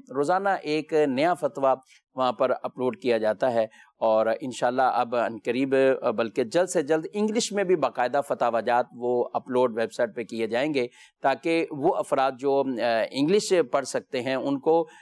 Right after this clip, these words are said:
آ، انگلش میں بھی وہ فتاوی جات حاصل ہو سکیں۔ دارالتا اہل سنت کی اپلیکیشن ہے، اس کو اپنے پاس رکھیں، اور اس میں بھی روزانہ ایک فتویٰ ویڈیو کی صورت میں۔ یہ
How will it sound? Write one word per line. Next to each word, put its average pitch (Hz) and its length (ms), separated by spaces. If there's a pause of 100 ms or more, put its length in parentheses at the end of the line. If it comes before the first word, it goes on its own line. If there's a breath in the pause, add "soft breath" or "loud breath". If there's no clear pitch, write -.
(160 loud breath)
آ، 113 320
انگلش 202 380
میں 196 100
بھی 175 120
وہ 160 140
فتاوی 131 400
جات 120 300
حاصل 139 640
ہو 117 140
سکیں۔ 101 340
دارالتا 156 340
اہل 196 100
سنت 196 280
کی - 180
اپلیکیشن 196 600
ہے، 190 80
اس - 200
کو 233 100
اپنے 214 220
پاس 185 260
رکھیں، 151 340 (380 soft breath)
اور 127 260 (140)
اس 202 180
میں 247 100
بھی 226 140
روزانہ 165 380 (140)
ایک 160 300 (340)
فتویٰ 135 460 (140)
ویڈیو 175 380
کی 160 140
صورت 147 360
میں۔ 139 200 (340 soft breath)
یہ 233 480